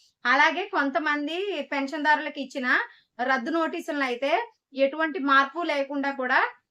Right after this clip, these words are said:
చేస్తున్నట్లు, అలాగే ఒకవేళ వాళ్ళు నిజమైన అర్హులు అని వారికి అనిపిస్తే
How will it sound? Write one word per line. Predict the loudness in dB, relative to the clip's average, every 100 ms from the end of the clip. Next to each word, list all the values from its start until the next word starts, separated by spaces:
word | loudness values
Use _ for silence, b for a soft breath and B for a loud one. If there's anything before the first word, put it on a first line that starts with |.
| _ -4
చేస్తున్నట్లు, | -2 -2 -2 -2 -2 2
అలాగే | 4 4 2 0 -4
ఒకవేళ | -4 -2 0
వాళ్ళు | 4 4 4 0
నిజమైన | -2 -2 -2 -2
అర్హులు | -2 0 0
అని | 0 -2 -8 b b _
వారికి | -2 0 -2
అనిపిస్తే | -2 -4 -8 0